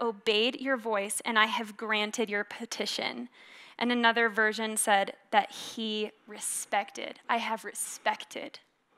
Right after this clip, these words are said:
your voice." How incredible is that? Verse thirty-six, And Abigail came to Nabal, and behold, he was holding a feast in his house, like the feast of a king.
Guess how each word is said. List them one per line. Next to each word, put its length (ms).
your 200
voice." 600
How 180
incredible 500
is 100
that? 260
Verse 240
thirty-six, 800
And 160
Abigail 460
came 300
to 120
Nabal, 480
and 180
behold, 580
he 180
was 120
holding 360
a 40
feast 400
in 100
his 120
house, 380
like 220
the 100
feast 380
of 100
a 60
king. 480